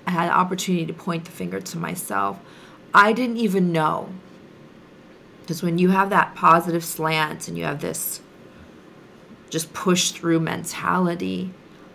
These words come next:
I didn't know cognitively that I was actually making myself ill until I had a coach again, sl-, shine the flashlight. She's like, "Roya,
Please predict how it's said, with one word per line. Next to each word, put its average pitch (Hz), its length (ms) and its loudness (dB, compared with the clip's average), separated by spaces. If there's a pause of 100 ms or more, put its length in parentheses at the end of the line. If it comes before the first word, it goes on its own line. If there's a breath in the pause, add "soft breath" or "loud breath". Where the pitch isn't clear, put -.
(140)
I 185 200 8
didn't 233 520 -4
know 190 540 2
cognitively 185 1040 -2
that 175 120 -6
I 175 140 2
was 196 220 -2
actually 175 400 -2
making 160 400 -4
myself 151 540 -4
ill 190 320 -8 (880 loud breath)
until 170 420 2
I 175 80 0
had 160 240 -2
a 165 60 -2
coach 175 400 -4
again, 190 340 -2
sl-, - 320 -4
shine 160 300 -2
the 170 80 -6
flashlight. 202 400 0
She's 185 240 -6
like, 175 200 -4
"Roya, 185 420 -2